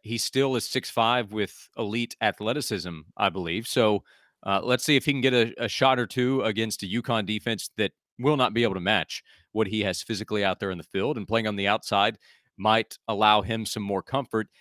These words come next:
And if he's able to have a big play, that should help with his confidence getting ready for S E C play.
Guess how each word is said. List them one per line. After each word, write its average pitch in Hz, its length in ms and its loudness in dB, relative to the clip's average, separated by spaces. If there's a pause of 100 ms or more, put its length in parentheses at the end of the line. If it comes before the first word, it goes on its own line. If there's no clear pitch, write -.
(140)
And 113 100 -6
if - 80 -8
he's 135 180 -2
able 135 200 2
to 120 80 2
have 127 340 2 (100)
a 117 80 -2
big 101 260 -4
play, 127 420 0 (420)
that 123 240 2
should 123 160 -4
help 120 240 -2 (160)
with 123 160 -4
his 107 140 -4
confidence - 720 -4 (120)
getting 104 240 -4
ready 101 220 0
for 101 460 -4 (320)
S 107 200 -2
E 104 60 -2
C 101 180 -4
play. 82 300 -8